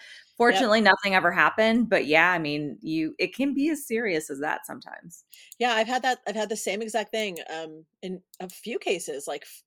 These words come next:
Speaker 1: you know, pages of photos of people that were not welcome. Like, not pages, not, like, hundreds of pages, but enough that you're like, "Okay,
Speaker 2: <laughs>
Speaker 1: let's print that out. That's just
Speaker 2: Yep. <laughs>
Speaker 1: not, like, one person." 'Kay, love it. For vendors that are not wedding planners, right?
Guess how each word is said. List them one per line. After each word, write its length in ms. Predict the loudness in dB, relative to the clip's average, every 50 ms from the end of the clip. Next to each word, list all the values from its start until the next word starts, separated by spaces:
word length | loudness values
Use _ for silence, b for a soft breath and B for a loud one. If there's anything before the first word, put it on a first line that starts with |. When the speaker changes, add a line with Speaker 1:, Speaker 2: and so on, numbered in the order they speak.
| _ _ _ _ _ _
Speaker 1:
you 80 | -14 -12
know, 100 | -12 -12
pages 400 | -8 -4 -4 -4 -4 -4 -8 -8
of 100 | -8 -8
photos 400 | -6 -4 -4 -2 -2 -4 -4 -6
of 80 | -8 -10
people 260 | -10 -10 -8 -8 -8
that 120 | -8 -8 -10
were 80 | -10 -10
not 160 | -10 -10 -6
welcome. 340 | -6 -6 -6 -6 -10 -14 -14 -18 _ -20 -20 -20 _ -20 -20 -14 -12
Like, 180 | -12 -14 -14 _ _ _ _ _ _ _ _ _ _ _ -12
not 180 | -10 -10 -10 -10
pages, 340 | -12 -12 -10 -10 -12 -12 -10
not, 140 | -10 -10 -10
like, 120 | -10 -12
hundreds 320 | -12 -12 -12 -12 -12 -14 -12
of 60 | -10
pages, 260 | -8 -8 -6 -6 -4
but 120 | -2 -2 -2
enough 260 | -2 -2 -4 -4 -2
that 120 | -2 -2
you're 160 | 0 -2 -2 0
like, 220 | -2 -2 -4 -2 -4
"Okay, 120 | -4 -2 0
Speaker 2:
<laughs> 40 | 0
Speaker 1:
let's 160 | 0 -2 -2
print 180 | -4 -6 -4 -2
that 160 | -2 0 0 0
out. 120 | 0 -2 -2 -2
That's 200 | -6 -6 -6 -6 -8
just 160 | -6 -2 -2
Speaker 2:
Yep. 80 | -2 -2
<laughs> 40 |
Speaker 1:
not, 40 | -2
like, 120 | -4 -6 -4
one 180 | -4 -4 -4
person." 460 | -2 -4 -4 -2 -4 -6 -6 -6 -10 -14 B B B B B B -6
'Kay, 200 | -4 -4 -4 -4 _ _ _ _ -4
love 120 | -2 -2 -2
it. 120 | -2 -6 _ _
For 120 | -8 -4 0
vendors 320 | 2 2 2 2 0 -2
that 100 | -2 -2
are 60 | -2 -2
not 200 | -4 -4 -4 -4
wedding 220 | -4 -4 -4 -6
planners, 520 | -8 -10 -10 -10 -10 -12 -12 -14 -14 -16 -18 _ _ _ _ _ _ -6
right? 220 | -4 -4 -4 -4